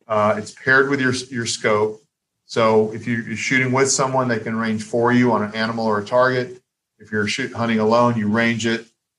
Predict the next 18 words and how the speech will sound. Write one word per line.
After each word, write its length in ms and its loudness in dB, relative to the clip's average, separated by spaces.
Uh, 480 0
the 80 -8
scope 380 0
has, 560 -2
uh, 320 -2
on 100 -4
the 80 -2
vertical, 480 2
it 40 -4
has 200 -4
seventy-two 720 0
little 240 -2
red 240 -2
hole 300 -8
points. 500 -20
So 240 2
you'll 200 2
see 600 0